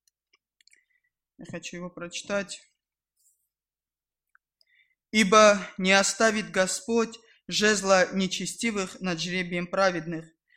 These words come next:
дабы праведные не простерли рук своих к беззаконию".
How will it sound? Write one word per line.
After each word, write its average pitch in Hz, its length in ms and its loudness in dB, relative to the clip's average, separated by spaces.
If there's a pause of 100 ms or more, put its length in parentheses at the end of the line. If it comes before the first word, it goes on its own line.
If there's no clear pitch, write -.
(180)
дабы 185 460 2
праведные 185 560 -2
не 180 140 -4
простерли 175 540 -6
рук 180 240 -12
своих 170 360 -8
к - 40 -16
беззаконию". 160 880 -6